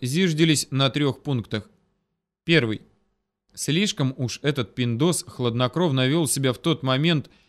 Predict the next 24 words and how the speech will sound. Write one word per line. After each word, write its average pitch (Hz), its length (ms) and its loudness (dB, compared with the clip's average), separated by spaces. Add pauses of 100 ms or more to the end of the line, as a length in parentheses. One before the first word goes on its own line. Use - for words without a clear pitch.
(260)
когда 135 320 4
я 156 140 8
ему 143 220 2
очередью 143 640 2
под 175 240 0
ноги 117 220 0
саданул. 117 640 -2 (440)
Да 117 240 2
и 156 100 10
от 208 200 6
снайпера 160 480 2
тоже 147 300 0
лихо 151 340 2
оторвался. 127 720 0 (800)
Поэтому 156 380 4
нынешняя 139 540 2
истерика, 113 560 0 (540)
ну, 170 240 0
никак 151 500 2
не 123 100 0
вязалась 123 480 0
с - 80 -10
прежним 117 440 -2
поведением. 117 680 -2